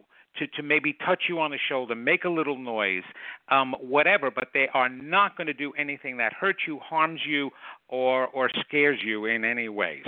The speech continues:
So, but ghosts can. They will. You will never see a positive spirit as a dark shadow. Okay? They will never do that because they know darkness scares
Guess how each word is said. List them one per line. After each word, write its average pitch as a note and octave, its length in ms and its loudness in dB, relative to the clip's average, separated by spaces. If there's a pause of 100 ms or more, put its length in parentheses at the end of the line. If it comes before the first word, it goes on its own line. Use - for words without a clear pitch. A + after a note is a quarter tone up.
So, A#2 380 4 (100)
but A#2+ 160 4 (160)
ghosts G#3 320 2 (160)
can. C3 440 2 (1400)
They D#3 180 4
will. F3+ 520 2 (640)
You C3+ 160 2
will D3 140 0
never E3+ 220 2 (180)
see F3+ 340 2
a C#3+ 120 2 (140)
positive D#3 460 2 (120)
spirit F3+ 380 0
as D3 160 0
a B2 60 -4 (100)
dark C#3 220 4 (160)
shadow. A#2 260 2 (960)
Okay? B2 420 -4
They C#3+ 100 2
will C#3+ 140 -4
never C#3+ 180 0
do F3 300 0
that G#2+ 320 0 (500)
because C3+ 380 2 (120)
they C3+ 140 2
know C3+ 260 0 (140)
darkness C3 560 2 (180)
scares F3+ 360 2